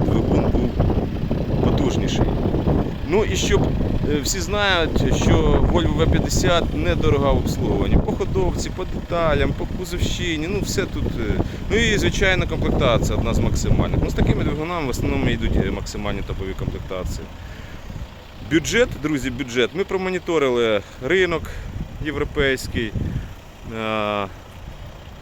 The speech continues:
і щоб автомобіль такий привезти, е, ми вийшли на бюджет одинадцять тисяч доларів. Тут автомобіль повинен ставати під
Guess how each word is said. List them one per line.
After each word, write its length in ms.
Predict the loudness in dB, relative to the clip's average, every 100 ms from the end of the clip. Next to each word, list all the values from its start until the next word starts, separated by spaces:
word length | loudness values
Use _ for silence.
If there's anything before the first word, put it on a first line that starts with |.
| -14 -12
і 40 |
щоб 300 | -8 0 0 -2 -6
автомобіль 800 | -4 -4 -4 -4 -4 -4 -4 -4 -6 -12 -18 -18 -18 -16 -12 -6
такий 260 | -4 -2 -2
привезти, 720 | -2 -4 -4 -6 -6 -6 -6 -10 -14 -14 -16 -14 -8 -6 -6 -4 -2 -2
е, 40 |
ми 140 | 0 -2
вийшли 280 | -2 -2
на 100 | -4
бюджет 440 | -4 -6 -2 -2 -2 -6 -14 -14 -12 -6
одинадцять 600 | -4 0 0 0 -4 -8 -8 -6
тисяч 380 | -4 -6 -8 -10 -4
доларів. 340 | -2 0 -2 -4 -8 -10
Тут 80 | -10 -8
автомобіль 500 | -4 -4 -4 -8 -8 -6
повинен 280 | -4 -4 -6
ставати 500 | -6 -4 -4 -4 -8
під 140 | -8